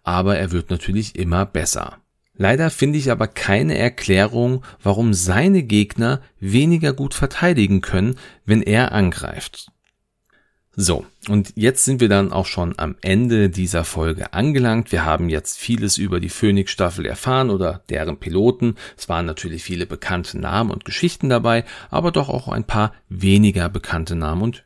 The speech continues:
weniger bekannte Geschichten. Ich hoffe, dass euch diese Folge gefallen hat und, ähm, lasst mir gerne eine Information da. Es ist für mich, wie gesagt, immer wichtig zu wissen,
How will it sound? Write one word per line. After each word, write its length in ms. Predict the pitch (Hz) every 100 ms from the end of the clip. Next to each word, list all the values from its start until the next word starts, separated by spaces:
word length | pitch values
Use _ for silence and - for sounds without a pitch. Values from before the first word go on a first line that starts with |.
| -
weniger 480 | 92 87 90 85
bekannte 420 | 76 95 - - 82
Geschichten. 560 | - - - - - - _ _ - - - - - - - _
Ich 140 | - -
hoffe, 300 | 139 226 269 _ _ -
dass 220 | 127 -
euch 180 | 127 127
diese 320 | 123 117 120
Folge 460 | - 110 104 98 95
gefallen 760 | 92 - - 82 76 76 -
hat 300 | - 190 - - - - -
und, 540 | - 117 117 120 123 -
ähm, 280 | 120 117 101
lasst 200 | 135 -
mir 80 | 165
gerne 440 | 143 143 147 143 131
eine 100 | 120
Information 800 | 127 123 123 - 117 101 98 90
da. 280 | 87 98
Es 120 | 165 123
ist 100 | -
für 100 | 113
mich, 220 | 131 -
wie 100 | 113
gesagt, 260 | 110 107
immer 260 | - 101 90
wichtig 340 | 151 - 151
zu 140 | - 101
wissen, 280 | 113 -